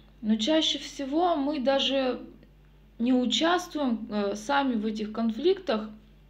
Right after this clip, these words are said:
и, э, просто просматриваем ролики и впадаем в панику, тогда, когда мы не являемся даже действующим лицом.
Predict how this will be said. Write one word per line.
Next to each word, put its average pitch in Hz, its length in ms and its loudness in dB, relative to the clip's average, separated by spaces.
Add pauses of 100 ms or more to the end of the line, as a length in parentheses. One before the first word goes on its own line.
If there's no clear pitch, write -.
(1000)
и, 247 360 0
э, - 280 -8 (100)
просто 277 340 -2
просматриваем 226 800 -2
ролики 269 480 -2
и 190 100 -6
впадаем 220 500 -2
в - 140 -8
панику, 214 520 -4 (320)
тогда, 220 300 4
когда 226 340 -2
мы 277 440 -2
не 220 200 4
являемся 226 580 0
даже 208 400 -4 (280)
действующим 214 760 0
лицом. 214 640 0